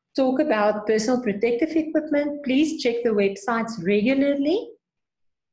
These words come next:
and, uh, where appropriate, the, um, P P E that is accredited must be provided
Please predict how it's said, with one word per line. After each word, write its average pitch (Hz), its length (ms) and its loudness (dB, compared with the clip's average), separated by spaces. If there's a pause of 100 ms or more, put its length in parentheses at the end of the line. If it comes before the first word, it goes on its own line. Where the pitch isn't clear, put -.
(200)
and, 202 520 2
uh, 190 160 2
where 269 440 2
appropriate, 196 800 0 (500)
the, 214 360 2
um, 190 340 0 (760)
P 254 200 4
P 247 60 2
E 233 520 2
that 190 300 0 (100)
is 269 400 2
accredited 190 640 0
must 190 360 0
be 196 120 0
provided 180 800 -2